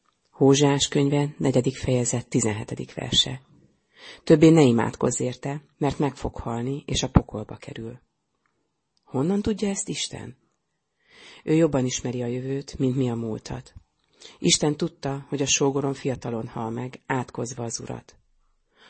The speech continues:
A nővérem magára maradt öt gyermekkel. El kellett mennie dolgoznia, hogy megélhetést biztosítson a számukra.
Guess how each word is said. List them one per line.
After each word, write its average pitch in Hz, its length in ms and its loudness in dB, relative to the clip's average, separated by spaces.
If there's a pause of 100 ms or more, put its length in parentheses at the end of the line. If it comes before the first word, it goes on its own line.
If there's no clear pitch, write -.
A - 80 -4
nővérem 165 460 2
magára 120 380 -4
maradt 117 380 -6
öt 117 140 -4
gyermekkel. 117 800 -10 (1700)
El 185 200 4
kellett 120 300 -2
mennie 123 340 2
dolgoznia, 139 840 0
hogy 139 160 -2
megélhetést 123 720 -4
biztosítson - 640 -4
a 120 60 -4
számukra. 120 720 -8